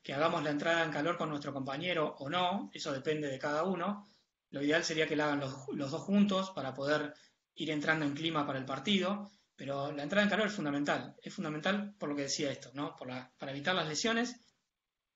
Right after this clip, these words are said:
y para ya mentalizarse e ir metiéndose en el partido. Entonces yo, la recomendación es estar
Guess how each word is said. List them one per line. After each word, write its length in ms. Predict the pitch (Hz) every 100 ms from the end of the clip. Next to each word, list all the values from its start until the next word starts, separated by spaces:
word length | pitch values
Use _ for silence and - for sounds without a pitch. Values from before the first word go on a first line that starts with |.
| _ _
y 120 | 151
para 160 | 143 147
ya 160 | - 196
mentalizarse 720 | 196 160 151 143 190 208 190
e 40 |
ir 120 | 170
metiéndose 460 | 165 151 156 151 143
en 60 | 131
el 60 |
partido. 400 | 131 131 123 - _ _ _ _ _ _ -
Entonces 320 | 185 185 -
yo, 380 | 202 226 - - - -
la 140 | 151
recomendación 580 | 147 147 151 151 151 214
es 80 | 196
estar 480 | 151 170 147 135